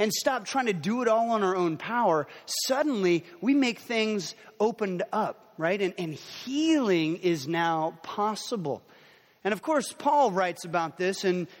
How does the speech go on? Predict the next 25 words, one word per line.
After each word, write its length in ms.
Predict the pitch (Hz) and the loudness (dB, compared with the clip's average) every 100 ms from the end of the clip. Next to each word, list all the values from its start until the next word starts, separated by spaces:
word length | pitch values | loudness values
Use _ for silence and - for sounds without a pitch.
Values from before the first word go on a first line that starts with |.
| - | -4
Philippians 460 | 220 220 220 190 | 0 2 0 -4
four 240 | - 220 208 | 0 2 2
thirteen. 460 | 208 180 - 226 | 2 -2 -2 -2
He 140 | 190 220 | 0 0
says, 240 | 202 175 | 0 -2
"For 180 | - 220 | -2 0
I 140 | 254 | 0
can 180 | 277 247 | -2 -4
do 160 | 214 226 | 0 0
everything 720 | 302 269 269 - 175 143 131 - - | -2 -8 -10 -8 -6 -6 -8 -14 -8
God 300 | 165 202 208 | -2 0 0
asks 500 | 202 220 254 - - | 0 0 -2 -4 -8
me 200 | 220 196 | 0 2
to 180 | 180 185 | 2 0
do 320 | 156 147 147 | 0 0 0
with 160 | 147 160 | 0 0
the 100 | 185 | 0
help 240 | 165 196 | 2 0
of 200 | 180 139 | -2 -6
Christ, 600 | - - 269 180 143 - - - - | -8 -2 2 2 -2 -10 -18 -20 -4
who 160 | 220 208 | 0 2
gives 340 | 175 240 170 | 2 0 0
me 160 | 202 202 | 0 2
the 160 | 160 | 0
strength 680 | 151 - - 226 208 196 - | -2 -6 -4 0 0 0 -6